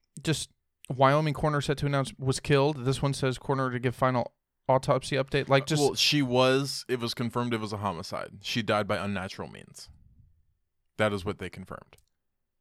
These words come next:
Speaker 1: Well, I
Speaker 2: She,
Speaker 1: knew, I
Speaker 2: she,
Speaker 1: thought
Speaker 2: it
Speaker 1: that, I
Speaker 2: was
Speaker 1: thought they
Speaker 2: not
Speaker 1: already, I did, well, they already considered it a homicide
Speaker 2: Yeah.
Speaker 1: once they found some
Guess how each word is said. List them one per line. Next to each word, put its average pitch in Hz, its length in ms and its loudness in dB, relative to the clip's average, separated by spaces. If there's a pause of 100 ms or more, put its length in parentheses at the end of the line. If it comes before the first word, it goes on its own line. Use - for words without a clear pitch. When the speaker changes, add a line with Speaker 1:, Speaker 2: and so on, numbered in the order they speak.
(1120)
Speaker 1:
Well, 156 120 4
I - 20 6
Speaker 2:
She, 175 120 2
Speaker 1:
knew, 107 120 -2
I - 60 4
Speaker 2:
she, - 60 2
Speaker 1:
thought 185 100 4
Speaker 2:
it - 20 -4
Speaker 1:
that, - 160 4
I - 40 6
Speaker 2:
was - 80 2
Speaker 1:
thought 160 100 0
they - 80 2
Speaker 2:
not 151 100 6
Speaker 1:
already, 123 340 -2
I 143 80 4
did, 143 240 -6
well, 147 120 -2
they 139 280 0
already 156 200 0
considered 156 480 -2
it 123 120 -2
a - 60 -8
homicide 127 580 -2
Speaker 2:
Yeah. 120 120 4
Speaker 1:
once 139 160 0
they 127 100 -4
found 123 380 -4
some 120 260 -6